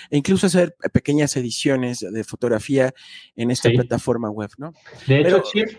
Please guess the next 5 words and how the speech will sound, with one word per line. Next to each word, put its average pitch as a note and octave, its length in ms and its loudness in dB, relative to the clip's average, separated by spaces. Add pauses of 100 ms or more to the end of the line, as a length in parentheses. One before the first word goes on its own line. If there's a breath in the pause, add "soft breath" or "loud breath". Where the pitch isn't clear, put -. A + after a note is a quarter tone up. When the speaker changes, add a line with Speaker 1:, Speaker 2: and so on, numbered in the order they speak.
(260)
Speaker 2:
no, D3+ 360 4
no D3 840 2 (220)
hay C3+ 340 -2
ninguna C3+ 320 2
sorpresa B2 680 -4